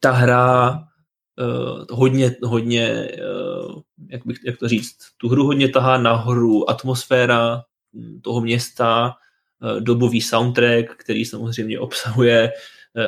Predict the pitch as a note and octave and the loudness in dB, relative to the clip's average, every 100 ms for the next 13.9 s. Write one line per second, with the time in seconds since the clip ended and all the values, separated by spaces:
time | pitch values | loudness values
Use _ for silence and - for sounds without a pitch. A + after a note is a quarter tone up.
0 | - B2 - B2 - - A#2 A#2 B2 C3 | -2 -4 -2 -2 -2 0 2 2 2 2
1 | B2 B2+ A#2+ A2+ A#2+ A#2+ - - A2+ A2 | 2 2 0 0 -2 -6 -6 0 0 0
2 | A2 G#2+ A#2+ - _ _ B2+ A#2+ B2+ A#2+ | -2 0 0 -2 _ _ -4 -2 0 -2
3 | A#2+ A#2 A#2 A#2+ - A#2 A#2 A#2 B2 B2 | -2 -2 0 -2 -2 0 0 -2 -4 -2
4 | B2+ A2+ A#2 A#2+ A2 A2 B2 B2 - G#2 | -2 0 0 2 2 2 -2 -6 -6 -4
5 | G2+ F#2 - A#2+ A2 A2+ A2+ A#2 B2 B2 | -4 -6 -12 -14 -10 -6 -6 0 2 2
6 | B2 - A#2 A2+ A2 A2+ - B2 - A#2+ | 0 2 2 2 0 -2 -2 -6 -6 -4
7 | A#2 A#2+ A#2+ A2+ A#2+ A#2 A#2 A2 A#2+ A2+ | -2 -2 -2 2 2 2 0 0 0 0
8 | - - A#2 A#2+ A#2+ A#2+ A#2+ - A#2+ - | -4 -18 -10 0 2 2 0 -4 -6 -2
9 | A2+ A2+ A#2 A2+ A#2 - A2+ A#2+ A#2+ A#2 | -2 -2 -4 -4 -4 -4 -4 0 0 0
10 | A2+ - A#2 A#2 G#2+ - A#2 B2 B2 C3+ | -4 -2 -4 -2 -4 -4 -4 0 2 2
11 | - _ _ _ - _ - _ _ _ | -2 _ _ _ -20 _ -20 _ _ _
12 | _ _ B2 B2 A#2+ A2+ A2+ A#2+ - - | _ _ -2 2 2 2 -2 -6 -6 -2
13 | C#3 C#3+ C#3 C3+ B2+ C3+ C3 C3 A2+ | 2 2 0 -2 0 0 2 2 4